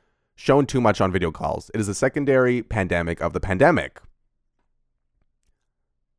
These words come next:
What if this, like, what if this gets her to get, like, an OnlyFans or something, you know? She's like, "What?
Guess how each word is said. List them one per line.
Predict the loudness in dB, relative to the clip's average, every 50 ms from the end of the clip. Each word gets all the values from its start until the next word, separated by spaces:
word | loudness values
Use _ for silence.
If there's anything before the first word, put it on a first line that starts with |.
| _ _
What | 0 4 4 4
if | 6 4
this, | 2 0 0
like, | -4 -8 -10 -10 -12 -16 -20 _ _ _ _ _ _ _
what | 4 4
if |
this | 4 2 2
gets | -2 -4 -6 -4 -4
her | -4
to | -4 -6 -6 -10 _ _
get, | -10 -8 -8
like, | -8 -10
an | -10 -8
OnlyFans | -6 -4 -2 -2 -2 -2 -2 -4 -6 -6 -6 -8 -10
or | -12 -12
something, | -12 -12 -12 -12 -14 -12
you | -10 -8
know? | -8 -6
She's | -4 -4
like, | -4 -4 -4
"What? | -4 -6 -6